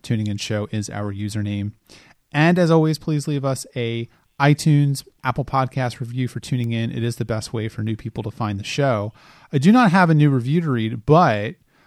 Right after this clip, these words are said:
uh, if you recall, a few weeks ago, I read a review, uh, from a, uh, a very nice woman who said that her fiance, Barry,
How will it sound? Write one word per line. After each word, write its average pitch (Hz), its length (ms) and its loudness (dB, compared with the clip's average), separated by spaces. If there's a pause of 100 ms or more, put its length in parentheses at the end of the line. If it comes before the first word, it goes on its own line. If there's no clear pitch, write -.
(360)
uh, 127 340 4
if 135 120 0
you 190 160 2
recall, 147 800 2
a 131 60 -6
few 131 200 -4
weeks 147 260 -4
ago, 110 420 -2
I 110 120 -6
read 113 380 -4
a 123 80 -4
review, 107 680 -4 (880)
uh, 110 240 -6
from 120 420 -4
a, 113 360 -8
uh, 104 260 -10
a 117 60 -12
very 175 240 -2
nice 135 320 -2 (100)
woman 107 400 -4
who 113 140 -4
said 110 220 -8
that 110 100 -8
her 104 140 -6
fiance, 113 420 -4
Barry, 117 680 -6